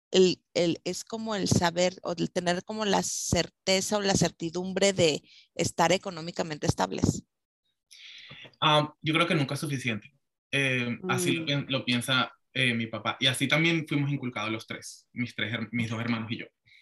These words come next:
Speaker 2: Ah, nunca es suficiente. Por más que hagamos lo que nos guste, por más que hagamos lo que nos apasiona, siempre tiene que haber un segundo plan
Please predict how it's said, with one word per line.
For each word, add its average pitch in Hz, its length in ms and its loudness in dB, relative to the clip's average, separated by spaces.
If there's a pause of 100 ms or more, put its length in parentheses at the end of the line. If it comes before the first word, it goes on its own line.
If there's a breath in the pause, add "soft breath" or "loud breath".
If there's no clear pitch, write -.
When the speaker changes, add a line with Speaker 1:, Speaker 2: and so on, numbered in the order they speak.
(260 soft breath)
Speaker 2:
Ah, 120 280 2
nunca 135 260 0
es 139 60 -4
suficiente. 120 520 -4
Por 120 160 -6
más 113 160 -2
que 139 100 -2
hagamos 135 720 0
lo 127 140 -2
que 120 80 -2
nos 113 140 -4
guste, 139 340 0
por 117 180 -6
más 110 160 -6
que 123 120 -2
hagamos 123 400 0
lo 120 160 -4
que 117 120 -4
nos 110 140 -6
apasiona, 135 680 -4
siempre 120 360 -2
tiene 123 160 -2
que 113 80 -8
haber 107 180 -4
un 113 100 -6
segundo 120 340 -4
plan 139 280 -2